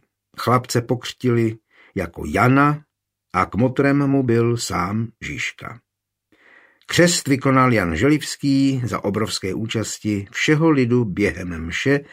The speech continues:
za vítězství na Vítkově hoře. Na straně kališníků byly jen tři desítky mrtvých, zatímco míšeňských zemřelo více než sto padesát. Zikmund byl z výsledku bitvy otrávený,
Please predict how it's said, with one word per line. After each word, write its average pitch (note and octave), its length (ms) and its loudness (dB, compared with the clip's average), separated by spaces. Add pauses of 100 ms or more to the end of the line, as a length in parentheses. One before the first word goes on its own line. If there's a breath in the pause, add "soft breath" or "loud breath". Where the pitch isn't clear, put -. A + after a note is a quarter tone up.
(120)
za G#2 200 2
vítězství C3 1000 2
na G2 120 2
Vítkově F#2+ 500 -4
hoře. - 380 -10 (1200 soft breath)
Na D3 80 4
straně G3 380 4
kališníků A2+ 960 2 (140)
byly B2+ 240 2
jen C#3+ 240 4
tři - 220 4
desítky B2+ 480 0
mrtvých, F#2+ 540 -4 (340)
zatímco A#2+ 560 2
míšeňských D#3 1040 0
zemřelo A#2 500 0
více G#2+ 280 -4
než G#2+ 300 -4
sto - 300 -8
padesát. - 640 -10 (1200 soft breath)
Zikmund E3+ 500 4
byl B2+ 440 6
z E2+ 120 0
výsledku D#3+ 600 2
bitvy D3 380 2
otrávený, G#2 880 0